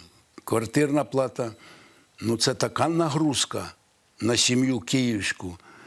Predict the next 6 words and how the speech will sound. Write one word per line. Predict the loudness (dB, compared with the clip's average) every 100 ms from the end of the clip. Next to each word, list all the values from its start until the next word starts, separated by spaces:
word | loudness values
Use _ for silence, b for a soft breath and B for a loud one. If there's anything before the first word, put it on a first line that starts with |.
| B -6
Я | -2 0
не | 2 0
знаю, | 0 0 0
як | 0 0 -2
витримують | -2 0 0 0 -2 -4 -4
кияни, | -2 0 0 -2